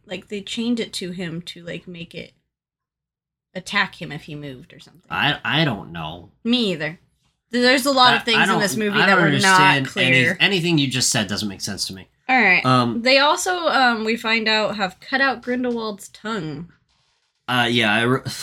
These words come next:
Speaker 2: <sighs> she said we were, he was very persuasive, so we removed his tongue, and so I wrote, "The American justice system."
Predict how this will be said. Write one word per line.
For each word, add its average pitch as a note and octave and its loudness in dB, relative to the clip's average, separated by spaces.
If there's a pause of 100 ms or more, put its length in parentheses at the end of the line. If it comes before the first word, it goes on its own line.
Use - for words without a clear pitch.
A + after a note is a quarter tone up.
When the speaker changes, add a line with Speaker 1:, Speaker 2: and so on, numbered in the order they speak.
(120)
Speaker 2:
<sighs> - -20
she - 0
said D#3 2
we C#3+ 4
were, C#3+ 2
he C#3 0
was A#2+ 2
very E3 2
persuasive, C3+ 2
so B2+ -2
we A#2 0
removed C3 2
his A#2 -2
tongue, A2+ 0
and G2 -6
so A2+ -2
I A#2+ 2
wrote, A2+ 0
"The A2+ 0
American C3+ 0
justice C3+ 2
system." F#2 -8